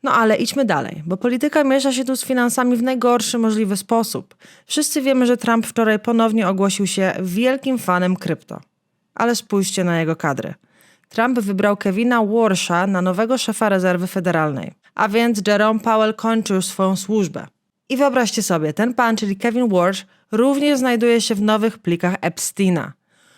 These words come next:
Warsh jest byłym członkiem komitetu sterującego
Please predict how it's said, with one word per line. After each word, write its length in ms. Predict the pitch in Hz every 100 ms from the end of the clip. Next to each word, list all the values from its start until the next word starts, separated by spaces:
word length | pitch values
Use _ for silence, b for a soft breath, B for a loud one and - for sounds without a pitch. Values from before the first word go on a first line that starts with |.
| b b -
Warsh 460 | 202 262 285 269
jest 240 | 208 185 175
byłym 460 | 185 254 277 269
członkiem 420 | 269 208 202 220 214
komitetu 520 | 220 214 185 165 196
sterującego 760 | 190 220 220 208 202 180 208